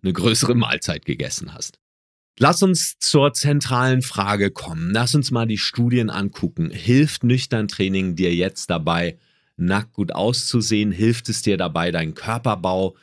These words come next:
optimal zu verbessern, vielleicht sogar noch ein bisschen schneller abzunehmen?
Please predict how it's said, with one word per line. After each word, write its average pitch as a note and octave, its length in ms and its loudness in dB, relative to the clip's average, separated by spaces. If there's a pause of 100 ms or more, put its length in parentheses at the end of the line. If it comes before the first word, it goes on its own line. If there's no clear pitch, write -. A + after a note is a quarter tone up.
(420)
optimal G#2 680 0
zu - 180 -6
verbessern, A#2 720 0
vielleicht F2 400 -10
sogar F2 240 -2
noch G2+ 220 -2
ein G#2 100 2
bisschen G2 300 -2
schneller F#2 400 -2
abzunehmen? F2+ 760 -2